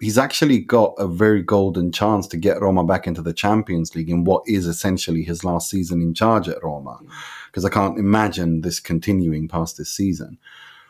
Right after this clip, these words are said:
But he, he's, um, he's, he's ruining it by his negative body language, his negative attitude. It's one thing to create a us against the world men-, uh, mentality,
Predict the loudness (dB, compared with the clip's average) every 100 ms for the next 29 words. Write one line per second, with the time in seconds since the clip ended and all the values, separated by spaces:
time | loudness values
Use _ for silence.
0 | _ -10 -2 4 4 4 -4 -18 _ _
1 | _ _ -4 6 8 8 8 6 2 -2
2 | 4 6 6 2 0 4 6 6 4 0
3 | -4 _ -12 -4 0 0 -2 0 4 4
4 | 4 -2 0 6 8 8 6 2 -2 -6
5 | -6 0 2 4 2 -2 -8 -10 -4 2
6 | 4 6 6 4 2 2 4 4 6 4
7 | 4 6 6 4 2 -2 0 -2 -2 0
8 | 2 2 0 -4 2 2 6 8 8 6
9 | 0 -20 -20 -20 -14 -2 0 4 4 4
10 | 4 6 8 8 6 6 6 8 6 4
11 | 2 6 6 4 2 0 2 2 2 0
12 | 2 4 4 2 -2 -2 -6 -6 -4 -2
13 | 0 2 0 -2 -6 -8